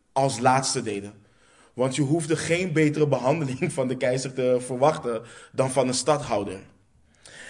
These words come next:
En denk niet dat Paulus zich hier beroept op de wet en opkomt voor zichzelf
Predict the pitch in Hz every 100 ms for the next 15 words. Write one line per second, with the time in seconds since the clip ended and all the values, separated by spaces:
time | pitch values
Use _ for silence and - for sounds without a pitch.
0 | - 139 135 139 170 139 180 151 151 135
1 | 151 151 175 160 151 - 123 135 120 120
2 | 135 139 123 123 113 135 120 - 117 110
3 | 143 147 - 147 - 135 127 - 117 110
4 | 110 -